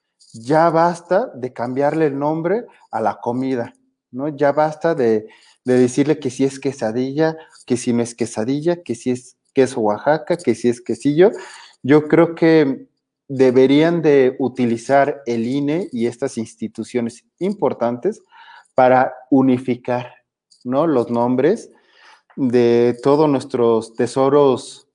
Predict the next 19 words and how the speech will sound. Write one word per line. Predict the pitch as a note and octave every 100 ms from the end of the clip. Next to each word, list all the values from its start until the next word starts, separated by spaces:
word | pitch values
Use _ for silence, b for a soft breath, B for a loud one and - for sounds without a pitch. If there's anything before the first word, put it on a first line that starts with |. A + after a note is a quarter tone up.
| _
nacionales | B2 B2 A2 A#2+ A#2+ C3 C3+
que | - A2+
tenemos. | A#2 A2 A2 G#2 - _ _ _ _ _ _ _ _ _
Pero, | A#2+ A#2 A2+
pues, | - A#2 A2 -
yo | C#3 D#3
la | G3+
verdad, | D3 C3+ D#3+
como | D#3 C3 A#2+
ya | B2+ B2+
te | C3+
lo | A2+
dije, | A#2 D3 C3+
yo | B2+
soy | B2 B2 B2 A#2 -
team | B2+ B2 A2+ _ _ _ _ _
queso | C3 B2+ C3+
Oaxaca, | A#2 A#2 - C3 C3+ F#3 -
porque | A2+ G2+ G#2+ G#2